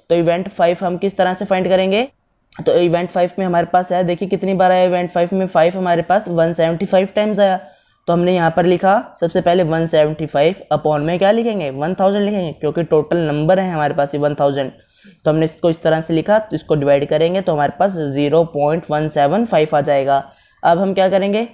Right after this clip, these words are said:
इवेंट सिक्स भी फाइंड करेंगे। तो सिक्स हमारे पास कितनी बार आया था? वन नाइंटी टाइम्स आया था, यानी कि वन हंड्रेड नाइंटी ऊपर लिखेंगे और वन थाउजेंड नीचे लिखेंगे। तो इस तरह से है, इसको डिवाइड कर देंगे तो हमारे पास ये वैल्यूज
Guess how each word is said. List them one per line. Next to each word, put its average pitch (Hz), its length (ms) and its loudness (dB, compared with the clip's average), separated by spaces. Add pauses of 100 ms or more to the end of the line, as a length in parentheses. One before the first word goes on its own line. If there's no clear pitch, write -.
(320)
इवेंट 165 280 2
सिक्स - 320 -8
भी 170 100 -4
फाइंड 196 240 0
करेंगे। 202 300 0
तो 165 100 -2
सिक्स 180 320 -6
हमारे 175 200 2
पास 185 160 -2
कितनी 202 300 -2
बार 196 160 4
आया 185 120 4
था? 147 160 -6
वन 151 260 0
नाइंटी 151 420 -4
टाइम्स 147 260 0
आया 139 140 2
था, 135 260 -2 (340)
यानी 147 220 0
कि 180 100 2
वन 170 280 2
हंड्रेड 165 260 0
नाइंटी 143 420 0
ऊपर 143 300 -2
लिखेंगे 185 380 -4
और 151 220 0
वन 156 300 0
थाउजेंड 175 460 0
नीचे 160 300 0
लिखेंगे। 143 460 0 (520)
तो - 60 -4
इस 165 160 -2
तरह 190 160 2
से 190 160 -2
है, 190 100 2
इसको 185 200 -4
डिवाइड 165 300 0
कर 175 100 0
देंगे 180 200 -2
तो 190 120 -2
हमारे 170 260 0
पास 220 160 -2
ये 175 80 0
वैल्यूज 156 440 0